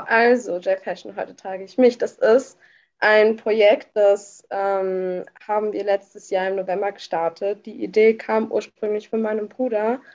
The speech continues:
Und zwar, ähm, Hintergrundstory. Äh, ich bin jüdisch und logischerweise mein Bruder auch. Und unsere jüdische Story hat letztes Jahr so ein bisschen begonnen,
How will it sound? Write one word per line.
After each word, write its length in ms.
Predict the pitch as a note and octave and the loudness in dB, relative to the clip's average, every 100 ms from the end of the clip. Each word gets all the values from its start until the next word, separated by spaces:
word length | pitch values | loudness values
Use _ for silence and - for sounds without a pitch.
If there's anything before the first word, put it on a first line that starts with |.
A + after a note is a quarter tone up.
| _ _ - | _ _ 2
Und 240 | G#3+ G#3+ | 4 4
zwar, 800 | G#3+ - F#3+ G3+ G#3 A3+ B3+ - - | -2 -16 2 4 6 6 4 0 0
ähm, 640 | A3 G#3 G#3 G#3 G#3 G3+ - _ _ _ _ - | 4 4 4 4 2 0 -8 _ _ _ _ -4
Hintergrundstory. 1300 | B3 C4 B3+ G#3+ G3 F#3+ - G3 G3 G3+ A3 B3+ B3+ _ _ _ | 0 0 0 -4 -8 -10 -8 -4 -2 0 0 0 -2 _ _ _
Äh, 240 | G3+ G#3 - | 0 2 0
ich 120 | C#4 | -2
bin 160 | F#4+ D4+ | 0 0
jüdisch 600 | B3+ G3+ G3+ A3+ - - - | 0 -2 -2 -2 -8 -20 -10
und 440 | F#3 F#3 F#3 F#3 | -6 -4 -6 -8
logischerweise 560 | - F3+ F3+ E3 D#3+ D#3+ | -12 -12 -8 -6 -4 -4
mein 200 | D#3+ E3+ | -4 -6
Bruder 340 | - G3+ A3 - | -4 -2 0 2
auch. 320 | F3+ G3+ - | 2 2 -4
Und 400 | G3+ G3+ G3+ - | -2 -2 -2 -4
unsere 300 | A3 B3 B3 | -2 2 4
jüdische 400 | A#3 A#3+ B3+ B3 | 2 -2 -6 -10
Story 400 | - A3+ A3+ A#3 | -8 -2 2 2
hat 220 | A3+ A3+ A3+ | 0 -8 -6
letztes 380 | G#3+ _ - | -8 _ -6
Jahr 160 | G#3+ G3+ | -2 -2
so 100 | G3+ | -2
ein 100 | G3+ | -6
bisschen 340 | G#3 - G#3+ | -8 -2 -2
begonnen, 440 | G#3 G3 F#3+ F#3+ | -2 0 2 2